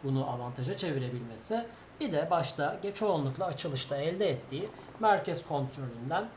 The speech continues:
yararlanabiliyor olması diyebiliriz. Bu da hepimizin repertuarında olması gereken, e, beyazların genellikle fil A dört oynadığını belirtmiştim ama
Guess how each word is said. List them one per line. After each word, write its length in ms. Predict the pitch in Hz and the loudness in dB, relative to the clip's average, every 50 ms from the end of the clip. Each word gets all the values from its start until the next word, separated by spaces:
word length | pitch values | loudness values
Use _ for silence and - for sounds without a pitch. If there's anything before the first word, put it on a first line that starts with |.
| - - - - | -16 -18 -8 0
yararlanabiliyor 840 | 240 226 202 160 143 135 131 131 139 151 147 147 143 147 139 131 117 120 | 2 4 6 6 6 4 4 2 0 0 0 -2 0 0 0 0 0 -2
olması 540 | 127 127 120 117 127 - - 214 220 220 220 - - - - | -4 -4 -4 -4 -4 -2 0 0 0 0 -2 -6 -14 -10 -4
diyebiliriz. 760 | 156 135 147 175 170 139 135 113 92 - - - - - - - - - - - - - - - - - - - - | 0 0 0 2 2 0 -2 -2 -4 -8 -8 -8 -8 -8 -10 -12 -14 -16 -18 -18 -18 -18 -18 -18 -18 -18 -16 -4 2
Bu 140 | 302 247 156 | 4 4 6
da 200 | 139 135 156 - - | 6 6 4 2 0
hepimizin 460 | 190 208 180 147 135 127 127 151 165 | -2 0 2 2 2 2 0 0 0
repertuarında 720 | 151 143 135 147 135 135 131 135 139 131 131 131 131 131 135 | 0 0 2 4 2 2 2 2 0 0 2 2 2 2 2
olması 400 | 135 139 139 143 135 135 - 147 | 2 2 2 0 -2 -2 -2 -2
gereken, 460 | 135 120 113 104 - - 151 165 185 - - - - - - - - | -2 -4 -4 -6 -4 -2 -2 -2 -2 -4 -10 -16 -20 -20 -18 -14 -10
e, 340 | - 123 120 117 117 117 120 | -8 -8 -6 -8 -8 -6 -2
beyazların 580 | 156 156 147 139 135 127 131 135 131 135 143 160 - - - - - - - - - - - - - - - - - - | 0 2 2 2 2 2 0 0 0 0 0 -2 -4 -10 -16 -20 -20 -20 -20 -20 -20 -20 -20 -20 -20 -20 -20 -14 -6 -2
genellikle 540 | 196 202 196 175 160 151 147 - - 156 | 0 2 4 4 4 4 2 -2 -4 -4
fil 320 | 139 - 156 135 139 135 131 | -4 -2 0 4 4 6 6
A 80 | 131 | 6
dört 220 | 139 147 147 139 143 | 4 2 2 2 0
oynadığını 500 | 135 127 123 120 113 120 117 110 110 120 | -2 -2 -2 -4 -4 -6 -8 -6 -4 -2
belirtmiştim 600 | 139 147 151 147 151 - 147 127 - - 151 220 | 0 0 0 -2 -2 -4 -6 -6 -6 -4 -2 0
ama 220 | 202 143 117 135 | 0 0 -2 -6